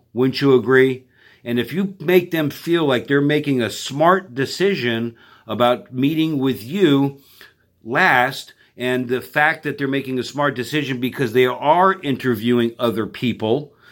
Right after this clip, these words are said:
okay, it is a smart thing to do. They're gonna listen carefully. And when the other agents come in and try to close them on signing that contract, they're gonna say, "Listen, I wanna meet with everybody because I'm a smart person," <laughs> okay?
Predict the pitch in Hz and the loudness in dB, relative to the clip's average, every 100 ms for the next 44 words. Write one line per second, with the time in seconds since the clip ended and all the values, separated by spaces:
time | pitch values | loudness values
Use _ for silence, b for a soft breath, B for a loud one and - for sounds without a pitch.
0 | b - 98 117 113 123 127 117 120 - | b -10 -4 2 4 4 2 0 -6 -4
1 | 123 143 143 156 160 156 135 127 120 B | 0 0 0 -2 0 2 4 4 2 B
2 | B B 117 139 160 151 131 147 139 139 | B B 0 2 2 0 0 -2 -2 -6
3 | - 151 156 143 107 101 113 117 117 123 | -2 0 0 -4 -8 -6 -4 -2 0 2
4 | 147 160 151 147 147 - 143 143 147 117 | 0 0 -2 -2 -6 -6 -2 0 0 -4
5 | 98 117 131 147 - 147 143 135 139 123 | -4 -2 0 -2 -2 -2 -2 -2 -4 -4
6 | 101 B B - 117 123 147 143 139 139 | -6 B B -10 -2 0 0 -2 -4 -4
7 | 139 139 147 143 143 B B 139 147 160 | -4 -2 0 -2 -2 B B -4 -2 -2
8 | 156 147 143 139 110 98 135 170 170 160 | -2 0 0 -2 -6 -2 0 0 0 2
9 | 156 127 131 143 151 156 156 135 131 127 | 2 4 2 2 0 0 0 -2 -4 -4
10 | 123 139 123 - 131 135 123 127 113 - | 0 0 -2 -4 0 0 0 0 -2 -4
11 | 76 - - - - 113 143 127 127 139 | -14 -16 -14 -14 -12 -14 -10 -6 -2 -2